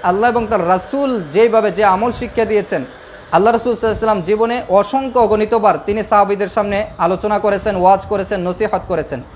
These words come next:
কিন্তু আল্লাহ রাসূল সাল্লাল্লাহু আলাইহি সাল্লাম খুতবার আগে পরে বালাগাল উলা পড়েছেন, অথবা তিনি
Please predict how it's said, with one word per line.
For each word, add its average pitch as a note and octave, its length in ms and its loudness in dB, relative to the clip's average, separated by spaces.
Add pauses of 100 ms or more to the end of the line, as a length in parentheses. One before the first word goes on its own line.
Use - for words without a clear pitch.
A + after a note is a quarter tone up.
(220)
কিন্তু F#3+ 180 0
আল্লাহ G3+ 220 6
রাসূল A#3+ 380 -2 (380)
সাল্লাল্লাহু G3+ 320 4
আলাইহি G#3 120 0
সাল্লাম G#3+ 400 0 (420)
খুতবার G#3+ 460 2 (320)
আগে F3+ 240 0
পরে G#3+ 280 2
বালাগাল G3 400 2
উলা G3+ 180 2
পড়েছেন, G3+ 480 -2 (460)
অথবা G3+ 580 4 (320)
তিনি G3+ 340 -4